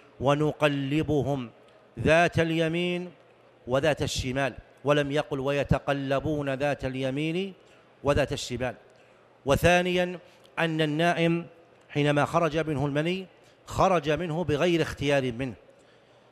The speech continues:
فإذا قدر أن الإنسان احتلم في نهار رمضان فأنزل منيا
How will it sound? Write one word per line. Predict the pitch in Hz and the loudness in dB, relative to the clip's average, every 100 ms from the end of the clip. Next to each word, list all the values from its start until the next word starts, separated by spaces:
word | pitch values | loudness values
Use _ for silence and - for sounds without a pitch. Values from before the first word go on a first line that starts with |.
| - | -8
فإذا | - 151 156 156 160 156 - - - - | 2 4 4 4 4 2 -4 -20 -20 -6
قدر | - 185 139 156 | 0 2 2 -2
أن | 151 151 | 0 -4
الإنسان | 156 151 - 151 151 | -2 -4 0 0 0
احتلم | 139 - 160 170 165 170 - - - | -2 -2 0 2 2 -2 -12 -14 -6
في | 139 | -4
نهار | 147 127 156 151 143 | -2 0 2 2 2
رمضان | 143 135 143 165 165 165 - - - - | 0 2 4 4 2 -4 -16 -20 -10 0
فأنزل | - 151 170 139 151 147 135 | 0 2 -2 -2 0 0 -2
منيا | 143 160 165 185 196 | -2 -4 -2 -2 -2